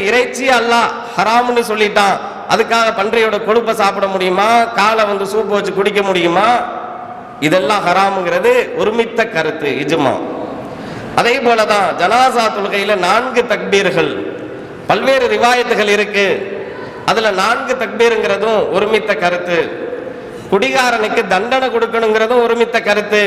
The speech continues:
குடிகாரனுக்கு இந்த தண்டனைங்கிறது குர்ஆன் ஹதீஸ்ல இருந்து ஆதாரமாக எடுக்க முடியாது. இப்படியாக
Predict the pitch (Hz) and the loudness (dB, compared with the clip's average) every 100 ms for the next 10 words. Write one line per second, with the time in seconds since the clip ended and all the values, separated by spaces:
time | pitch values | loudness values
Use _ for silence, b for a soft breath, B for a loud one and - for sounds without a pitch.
0 | - 180 220 226 214 214 190 196 196 190 | 0 0 2 2 0 -2 -2 0 0 2
1 | 202 208 202 190 196 190 196 208 196 190 | 2 2 2 0 0 0 0 2 0 -2
2 | 185 175 175 190 165 175 180 170 165 165 | -2 0 2 2 2 2 2 0 0 2
3 | 160 165 165 151 151 139 131 135 120 - | 2 0 0 0 2 2 2 0 -4 -6
4 | - - - - B B B B B - | -8 -10 -10 -12 B B B B B -2
5 | - - 262 240 214 202 | 0 0 0 0 0 2